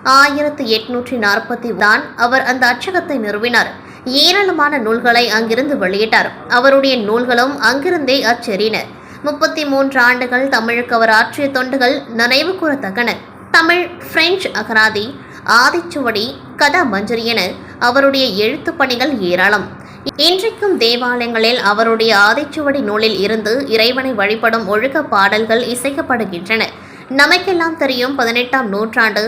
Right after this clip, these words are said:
பத்தொன்பதாம் நூற்றாண்டினுடைய பிற்பகுதி வரை பெண் கல்வி மதிக்கப்பட்டதில்லை.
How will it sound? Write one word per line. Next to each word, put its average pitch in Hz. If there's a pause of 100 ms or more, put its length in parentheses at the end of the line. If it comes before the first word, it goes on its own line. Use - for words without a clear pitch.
(160)
பத்தொன்பதாம் 277
நூற்றாண்டினுடைய 226
பிற்பகுதி 294
வரை 220
பெண் 311
கல்வி 262
மதிக்கப்பட்டதில்லை. 220